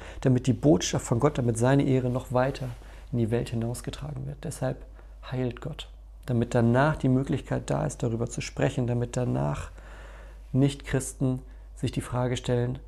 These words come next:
warum passiert das gerade und was ist bei denen anders als in meinem Leben? Vierter Grund.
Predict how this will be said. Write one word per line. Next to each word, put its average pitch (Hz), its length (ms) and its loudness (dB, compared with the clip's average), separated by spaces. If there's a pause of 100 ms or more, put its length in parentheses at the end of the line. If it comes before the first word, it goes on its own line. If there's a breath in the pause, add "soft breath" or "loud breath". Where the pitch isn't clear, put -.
(720)
warum 127 260 -4
passiert 143 440 -6
das 139 160 -10
gerade 165 340 -8
und - 340 -6 (720)
was 123 200 -2
ist - 180 -6
bei 135 100 0
denen 131 300 2
anders 131 360 -2
als 135 160 -6
in 117 100 -2
meinem 120 240 -2
Leben? 117 320 -6 (1120)
Vierter 127 260 0
Grund. 123 280 -2